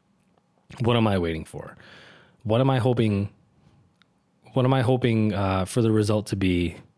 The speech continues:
when this thing is over?" Because who knows, it might never be over. And I don't wanna just sit and wait for it. You know, um, for example, for me, if it's, you know,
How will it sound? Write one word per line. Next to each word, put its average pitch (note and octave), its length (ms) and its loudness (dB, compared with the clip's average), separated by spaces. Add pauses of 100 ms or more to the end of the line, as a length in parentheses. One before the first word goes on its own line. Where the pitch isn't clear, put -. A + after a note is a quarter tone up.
(160)
when G2+ 200 0
this - 480 -4
thing G2 280 -2
is F2 300 -2
over?" E2+ 440 -6 (680)
Because A2+ 300 -2
who A#2+ 120 4
knows, C3 200 4
it A2+ 40 2
might A#2+ 160 2
never B2+ 220 0
be F2 180 -2
over. - 320 -8 (580)
And F#2 160 -2
I G#2 40 2
don't D#3+ 100 2
wanna A2+ 180 2
just E2+ 200 -4
sit - 120 -2
and E2 140 -4
wait F#2+ 220 0
for D#2+ 220 -4
it. G2+ 240 -4 (1500)
You B2+ 80 2
know, F#2+ 240 -2 (260)
um, F#2 400 0 (800)
for B2+ 140 2
example, A2+ 320 0
for G#2+ 120 -4
me, G#2 240 0
if A#2 220 -4
it's, - 420 -6 (920)
you C3 100 2
know, A2 260 0